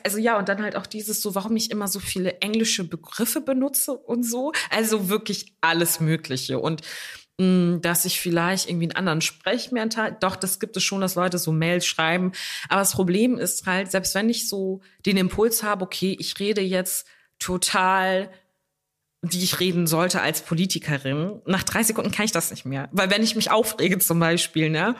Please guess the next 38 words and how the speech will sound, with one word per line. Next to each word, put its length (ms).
dann 100
kann 140
ich 60
das 140
nicht 80
mehr 120
kontrollieren, 880
ähm, 400
welche 300
Begriffe 440
dann 200
so 300
rausflutschen. 920
Und 100
deswegen 420
denke 160
ich 80
mir 60
dann 100
halt 160
auch 80
so, 120
mein 260
Gott, 200
das 120
ist 180
jetzt 180
halt 140
einfach 340
auch 80
nicht 220
schlimm 300
und 120
ich 160
rede 160
halt 240
so 160
und 340